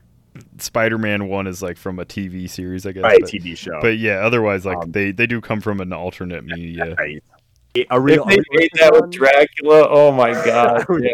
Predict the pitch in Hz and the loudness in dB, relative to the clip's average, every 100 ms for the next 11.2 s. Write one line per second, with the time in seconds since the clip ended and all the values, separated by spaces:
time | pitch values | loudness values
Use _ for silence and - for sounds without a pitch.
0 | 113 113 98 98 95 87 _ _ _ _ | 0 0 -4 -8 -6 -6 _ _ _ _
1 | _ 143 151 143 139 123 170 170 214 - | _ 6 6 8 6 4 2 0 -2 -4
2 | 190 135 127 120 117 110 107 - - 107 | -12 -8 -6 -4 -2 -2 -6 -10 -10 -4
3 | 95 95 92 101 101 104 - 110 110 98 | -4 -4 -6 -8 -8 -10 -10 -14 -12 -14
4 | 87 - _ 110 110 151 160 147 - 113 | -16 -20 _ -6 -4 -6 -6 -6 -6 -6
5 | 117 98 98 101 101 92 92 92 85 82 | -8 -8 -8 -8 -8 -6 -6 -6 -6 -8
6 | 85 82 90 95 98 101 _ _ _ _ | -8 -10 -8 -6 -6 -8 _ _ _ _
7 | _ - 92 85 82 - - _ - 151 | _ -18 -10 -8 -8 -12 -20 _ -6 -4
8 | 165 151 131 - - 98 117 85 90 101 | -2 -2 -4 -6 -14 -12 -12 -10 -8 -8
9 | 120 - 151 160 160 170 175 - 101 - | -8 -8 -6 -6 -4 -2 -4 -8 -10 -8
10 | - 117 92 120 98 92 110 107 113 92 | -8 -8 -4 -4 -4 -4 -4 -4 -4 -4
11 | 90 | -2